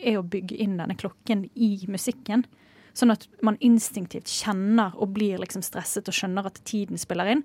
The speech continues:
For eksempel når, eh, når Coop er på den første planeten, eh, den h-, havplaneten, og vet at hver time der er vel syv år for datteren og sønnen hjemme på jorden. Og der er liksom,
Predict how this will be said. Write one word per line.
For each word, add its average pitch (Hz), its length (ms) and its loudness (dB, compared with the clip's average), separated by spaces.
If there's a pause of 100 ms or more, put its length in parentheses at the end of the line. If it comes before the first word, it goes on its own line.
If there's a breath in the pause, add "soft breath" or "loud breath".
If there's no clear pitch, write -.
(200 loud breath)
For - 160 0
eksempel 190 560 0
når, 185 400 0
eh, 180 540 -2 (340 soft breath)
når 202 240 4
Coop - 240 0
er 196 80 2
på 202 140 -2
den 180 100 -2
første - 400 -6
planeten, 175 640 -2 (100)
eh, 175 380 -2 (100)
den 180 160 2
h-, 202 380 -4 (100)
havplaneten, 185 800 0 (440 loud breath)
og 226 120 4
vet 202 280 2
at 185 120 -8 (120)
hver 185 360 0
time 185 280 -2
der 180 200 0
er 175 120 -2
vel 165 80 -10
syv 180 400 -2
år 175 280 0 (160)
for 202 160 -2
datteren 175 640 -4
og 180 160 -4
sønnen 175 400 -2
hjemme 175 280 -2
på 196 120 -2
jorden. 196 320 0 (640 soft breath)
Og 240 120 0
der 208 160 6
er 202 120 2
liksom, 202 300 0